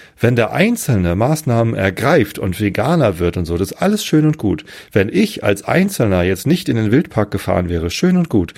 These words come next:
Es hält aber die Katastrophe nicht auf.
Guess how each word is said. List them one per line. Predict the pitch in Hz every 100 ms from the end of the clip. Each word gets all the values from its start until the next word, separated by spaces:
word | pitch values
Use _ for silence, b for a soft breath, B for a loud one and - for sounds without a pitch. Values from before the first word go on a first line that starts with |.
| B B
Es | - 101 -
hält | 143 170 -
aber | 127
die | 120
Katastrophe | - 127 117 - - - 87
nicht | 78 -
auf. | 80 87 -